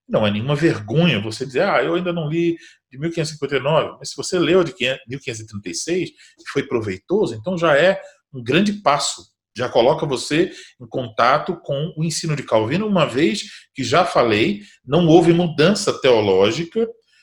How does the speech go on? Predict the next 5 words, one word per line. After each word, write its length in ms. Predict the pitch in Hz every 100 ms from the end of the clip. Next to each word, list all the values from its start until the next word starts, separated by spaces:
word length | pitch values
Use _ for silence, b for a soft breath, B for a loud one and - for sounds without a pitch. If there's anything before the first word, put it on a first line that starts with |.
| _
houve 320 | - 127 131
acréscimos, 800 | 175 - 160 160 160 - 95 90
mas 220 | 104 101
não 220 | 117 185 214
mudanças. 680 | 170 127 117 107 - -